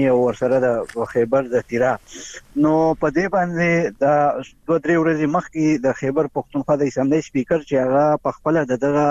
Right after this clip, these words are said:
خصوصي امنیتي کمیټې مشر هم دی، یعنی هغې ته د، د حزب اختلاف او د واکمن ګوندونو منډیټ حاصل دی، هغې د دې مشر کړی دی. هغه، هغه چې کومه په نومبر کې جرګه شوې وه، امن جرګه،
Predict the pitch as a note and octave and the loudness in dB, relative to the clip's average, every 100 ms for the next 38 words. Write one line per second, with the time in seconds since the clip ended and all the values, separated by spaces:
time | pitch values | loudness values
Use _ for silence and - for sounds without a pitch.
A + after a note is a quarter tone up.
0 | - - G#2+ B2 - D#3 C3+ C3 B2+ A#2+ | -2 -6 -6 -6 -2 0 2 0 -2 0
1 | D#3+ E3+ - - - - C#3 C3+ C3 D#3 | 2 2 0 -20 -20 -8 -2 0 0 0
2 | D3+ D#3+ - A#2+ C3+ D#3 B2 A#2 A#2 B2+ | 0 -2 -2 -2 0 0 0 0 0 0
3 | B2 B2+ A#2+ C3 C3 B2+ A#2+ A#2+ A#2 - | 0 2 2 0 0 0 0 0 0 0
4 | A#2+ G#2+ A#2+ - B2+ C#3+ C#3+ B2+ A#2+ A#2 | -2 -2 -4 -2 0 0 0 0 0 -2
5 | - _ - - B2+ B2 - D3+ C#3 C3 | -6 _ -20 -6 0 0 0 -2 0 0
6 | C3 D3 C3+ B2+ B2 D3 C#3 A#2+ A#2+ A2+ | 2 2 2 2 2 0 0 -4 -4 -2
7 | C#3+ C#3 B2+ B2 C3 A#2+ C3 B2+ - A#2 | 2 2 2 0 0 0 0 -2 -2 -4
8 | A#2 - - A2+ A2 A#2+ - - - C#3+ | -4 -2 -2 -2 -4 -8 -12 -20 -8 -2
9 | C3+ C3 G3+ G3+ E3+ D#3+ D#3 D3 D3 F3 | 0 0 2 2 2 2 2 0 -4 -2
10 | E3 D3+ C#3+ C3 C3 D3+ E3 D3 B2 A#2 | -2 0 0 0 0 0 -2 -2 -2 0
11 | E3+ D#3 D3+ D3 C#3+ C#3+ D3+ B2+ A2+ A#2 | -2 0 2 2 2 0 -2 -4 -2 0
12 | B2+ | 0